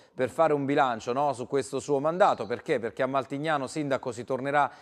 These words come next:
al voto come in tanti altri comuni, eh, italiani l'otto e il nove di giugno. Allora, eh, visto che, eh,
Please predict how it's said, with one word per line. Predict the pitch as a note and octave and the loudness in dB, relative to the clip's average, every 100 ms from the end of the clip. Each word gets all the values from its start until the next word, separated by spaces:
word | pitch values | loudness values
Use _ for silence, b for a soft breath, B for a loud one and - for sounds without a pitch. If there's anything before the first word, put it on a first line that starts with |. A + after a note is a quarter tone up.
| B | B
al | B2 C#3+ | 0 0
voto | C3 F3+ G3 G3+ G#3 G3 | 2 2 2 4 4 4
come | D#3 C#3+ | 2 -2
in | C3 | 0
tanti | C#3+ C3+ C#3+ | -2 0 -2
altri | C3+ C3 C3 | -2 -2 -6
comuni, | - C#3 D3 C#3 - b b | -4 -2 -2 -4 -6 b b
eh, | B2 C3 C3 | 0 2 2
italiani | C#3 D#3 D3+ E3 E3+ E3 | 2 2 2 0 0 -2
l'otto | C#3+ D#3 C#3+ - C#3+ | 4 4 4 0 -2
e | C#3+ | 0
il | C#3 | 0
nove | D#3 D#3 D3+ D3+ C#3+ | 2 4 4 2 0
di | E3 | -2
giugno. | D3 F3 G3 G3 F#3 E3+ D3+ | 0 -2 0 2 4 6 6
Allora, | C#3 C#3+ E3+ D3 C3+ B2+ B2 | 6 4 6 4 4 0 -4
eh, | A#2+ | -4
visto | C3 C3+ D#3 | -8 -4 -4
che, | C#3 C#3 A#2+ b b | 0 -2 -2 b b
eh, | A#2+ A#2+ A#2 A#2 A2+ A2+ | -6 -2 -2 -2 -2 -4